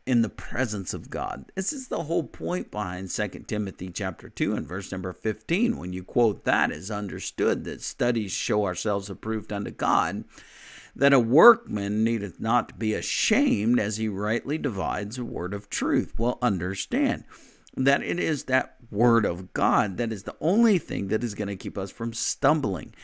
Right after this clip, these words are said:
It is the word of God is the only thing that's gonna be able to give us the ability to present, be presented before God faultless as it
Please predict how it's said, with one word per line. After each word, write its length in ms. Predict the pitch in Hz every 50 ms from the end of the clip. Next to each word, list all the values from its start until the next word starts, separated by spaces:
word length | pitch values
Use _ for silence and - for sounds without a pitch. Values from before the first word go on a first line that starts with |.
| - - - _
It 60 | -
is 100 | 113 104
the 100 | - 92
word 340 | 90 95 113 139 175 220 214
of 160 | 170 - -
God 220 | - - 78 82
is 100 | 107 110
the 80 | - -
only 400 | - 139 160 202 233 240 226 202
thing 320 | 180 - - 90 82 85 87
that's 200 | 98 113 110 -
gonna 180 | - 110 107
be 180 | 98 80 107 113
able 160 | 127 117 107
to 80 | 101 98
give 240 | 85 101 113 110 107
us 240 | 101 101 110 107
the 140 | - - 90
ability 580 | 85 87 87 - 120 131 123 113 98 107 98 90
to 80 | 90
present, 540 | - - 107 104 101 101 107 104 - - 98
be 120 | 113 113 110
presented 680 | 101 - 120 107 98 110 127 147 143 - 90 67 73
before 680 | - 101 95 - - - 156 160 143 120 107 90 - - 90
God 440 | 92 117 120 117 113 110 107 101 98 - - - - - - - - _
faultless 800 | - - - - 233 240 269 - - - 76 78 90 - - -
as 220 | 87 90 90 -
it 100 | - -